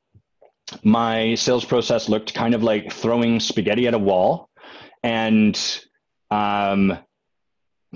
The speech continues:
it's a bit of a crass metaphor, but it'd be like I'd go out on a date with someone and then immediately be like, "So do you wanna have sex?" That was how I was being about coaching. So I'd meet someone, we'd talk for ten minutes, and I'd be like, "So how about coaching?"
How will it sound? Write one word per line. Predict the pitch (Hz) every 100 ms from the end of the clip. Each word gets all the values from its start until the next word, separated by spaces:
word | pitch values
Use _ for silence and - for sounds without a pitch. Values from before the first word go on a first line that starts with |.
| - - - _ _ _ _ _ 101
it's | -
a |
bit | 135
of | 143
a |
crass | - 107 104
metaphor, | 113 196 - 101 98
but | 110
it'd | 110
be | 147
like | 139 127
I'd | 110
go | 117
out | 123
on | 131
a | 107
date | 104 117
with | 127
someone | - 135 135 135 170 180
and | 123 120
then | 113
immediately | 113 131 120 120
be | 113
like, | 113 101
"So | - 139
do | 135
you | 123
wanna | 120
have | 107 107
sex?" | - - - - - - _ _ _ _ _ _ _ _ -
That | 127
was | 139 131 -
how | - - 127 139
I | 117
was | 107
being | - 113
about | 101 95 -
coaching. | 107 92 82 71
So | - 113
I'd | 107 95 - -
meet | 117 214 220
someone, | 139 104 98 95 101 - -
we'd | 113 110
talk | 139 151
for | 120
ten | - 127
minutes, | 165 139 113
and | 117
I'd | 117
be |
like, | 113 104
"So | - 226 202 110 92
how | 101
about | 143 147
coaching?" | 165 156 120 73